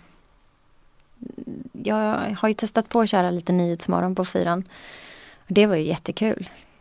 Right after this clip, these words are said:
Eh, och, och jag tror att det är väldigt utvecklande även för, för den rollen som man har i vanliga fall. Att man tar med sig lite andra influenser in. Eh,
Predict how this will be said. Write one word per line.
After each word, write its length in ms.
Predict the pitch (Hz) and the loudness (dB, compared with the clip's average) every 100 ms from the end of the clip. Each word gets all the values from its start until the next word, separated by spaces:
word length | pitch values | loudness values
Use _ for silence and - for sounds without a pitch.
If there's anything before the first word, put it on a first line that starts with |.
| - | -6
Eh, 420 | 185 180 180 196 | -4 -2 -4 -4
och, 240 | - 202 - | -2 -4 2
och 140 | 220 | 2
jag 100 | 202 | 4
tror 160 | 214 208 | 4 4
att 80 | |
det 60 | 208 | 4
är 40 | |
väldigt 240 | 208 202 - | 2 2 0
utvecklande 580 | 196 185 170 - 196 220 | -2 -2 -4 0 2 2
även 240 | 175 180 | 2 0
för, 340 | - 175 175 | 0 0 0
för 260 | - 180 175 | -2 -2 0
den 220 | 175 170 | 0 0
rollen 280 | 170 170 170 | 0 -2 -2
som 120 | 180 | -2
man 120 | 175 | -4
har 120 | 170 170 | -2 0
i 40 | |
vanliga 360 | 175 175 190 233 | 0 0 0 2
fall. 360 | 185 - 190 202 | 2 2 0 -4
Att 120 | 196 | -2
man 260 | 196 185 185 | -2 0 0
tar 100 | 190 | 0
med 200 | 175 180 | 0 -2
sig 120 | 202 | -2
lite 260 | 196 185 185 | -4 -4 -2
andra 200 | 180 175 | -2 -2
influenser 540 | 185 - 185 185 185 | -4 -4 -4 -2 -2
in. 180 | 185 180 - - - - - - | -2 -2 -8 -20 -20 -20 -20 -8
Eh, 540 | - 180 175 175 170 | -2 0 0 -2 -4